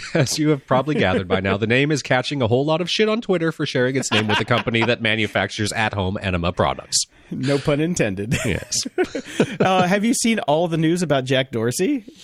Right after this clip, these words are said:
Speaker 1: No, I, I don't really.
Speaker 2: Oh.
Speaker 1: I, I, yeah.
Speaker 2: I, I, I was gonna put this in the news, but I saw this in here, so I had to, had to pop it in here. Jack Dorsey is under fire right now because an investor who bought a ton of Twitter stock is trying to get him ousted as C E O.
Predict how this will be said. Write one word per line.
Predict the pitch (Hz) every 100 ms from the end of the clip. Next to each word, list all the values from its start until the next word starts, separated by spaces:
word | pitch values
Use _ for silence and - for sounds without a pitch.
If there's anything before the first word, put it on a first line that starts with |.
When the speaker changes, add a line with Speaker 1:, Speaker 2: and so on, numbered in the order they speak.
| - _
Speaker 1:
No, | - 113 87
I, | 98 104 87
I |
don't | 95 95 85
really. | - 143
Speaker 2:
Oh. | 139 123
Speaker 1:
I, | 110 110
I, | 87 87 67 -
yeah. | 101 90 87
Speaker 2:
I, | 170 175
I, | - - 247
I | 151
was | 165
gonna | 185
put | 170 208
this | 196 -
in | 175
the |
news, | 156 165 160
but | 135 139
I | 135
saw | - 151
this | 143 135
in | 127
here, | 120 120
so | 113 120
I |
had | 113 117
to, | 107 107 104
had | 110
to | 101
pop | 120 101
it | 110
in | 113
here. | 120 123
Jack | 127 196 208
Dorsey | 139 151 202 - 120
is | 117 -
under | 139 127
fire | - 123 120
right | 107 107
now | 107 104 110 - 117
because | 120 110 127 123 113 -
an | 117 113
investor | 110 107 131 139 - 123 113
who | 117 117
bought | 110 113 -
a | 107
ton | 101 - 151 165 165 135
of | 117
Twitter | - 139 120
stock | - 95 104 - - -
is | 175 175
trying | 139 135
to | 131
get | 131 135
him | 151
ousted | 101 101 - 117
as | 117 -
C | 120 110 123
E | 156
O. | 165 87